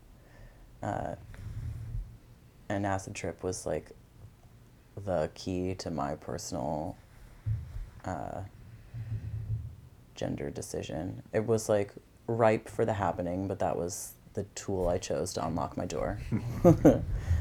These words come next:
I knew I was about to walk through it. I just needed a key, and that was the key I picked up.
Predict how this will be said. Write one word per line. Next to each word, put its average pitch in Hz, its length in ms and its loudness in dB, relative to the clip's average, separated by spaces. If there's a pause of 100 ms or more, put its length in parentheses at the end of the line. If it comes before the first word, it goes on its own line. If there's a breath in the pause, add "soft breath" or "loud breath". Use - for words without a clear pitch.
I 127 120 12
knew 143 260 12
I 139 100 12
was 135 140 12
about 120 260 10
to - 80 -2
walk 113 260 8
through 92 220 2
it. 90 120 4
I 98 100 2
just 98 240 -2
needed 90 220 -2
a 95 60 -2
key, 80 320 -4
and 87 120 0
that 69 100 -2
was 90 120 -2
the 78 80 -8
key 87 180 -4
I - 60 0
picked - 240 -8
up. - 180 -4